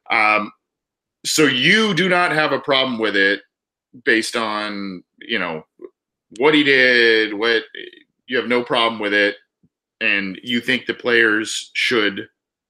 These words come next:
or should be able to do that.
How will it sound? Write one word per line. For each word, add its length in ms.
or 320
should 220
be 80
able 160
to 60
do 160
that. 160